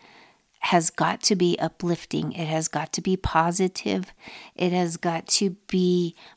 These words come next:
motivating. So think about that for a little bit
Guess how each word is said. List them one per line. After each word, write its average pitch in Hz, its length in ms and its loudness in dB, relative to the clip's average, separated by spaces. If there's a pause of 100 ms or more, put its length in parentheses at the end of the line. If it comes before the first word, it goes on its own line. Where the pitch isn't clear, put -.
motivating. 165 840 -6 (400)
So 190 300 2
think - 500 0
about 151 380 0
that - 240 -4
for 165 180 -4
a 160 60 -2
little 151 280 -2
bit 156 280 -4